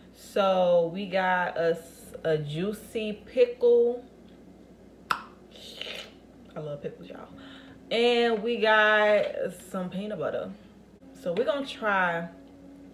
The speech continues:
I saw something that said, like, a peanut butter and pickle sandwich. Mm-mm, no, I'm not gonna do that. But I will try the peanut butter and pickle.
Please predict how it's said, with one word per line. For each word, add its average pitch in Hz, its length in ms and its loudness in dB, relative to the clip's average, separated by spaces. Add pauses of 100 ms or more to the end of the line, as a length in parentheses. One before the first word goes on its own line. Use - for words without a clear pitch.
(960)
I 240 120 2
saw 277 320 4
something 247 260 -2
that 208 180 -2
said, 190 360 4
like, 175 140 -2
a 170 40 -2
peanut 202 280 -6
butter 190 160 2
and 170 180 -2
pickle 185 260 -6
sandwich. 202 840 -6
Mm-mm, 165 600 -10
no, 165 480 -6
I'm 175 80 -12
not 180 100 -8
gonna 175 120 -8
do 165 160 -8
that. 175 400 -8 (920)
But 196 160 0
I 202 120 4
will 269 400 6
try 170 840 -4 (180)
the 165 120 -2
peanut 175 360 -4
butter 160 180 0
and 147 240 -8
pickle. - 340 -8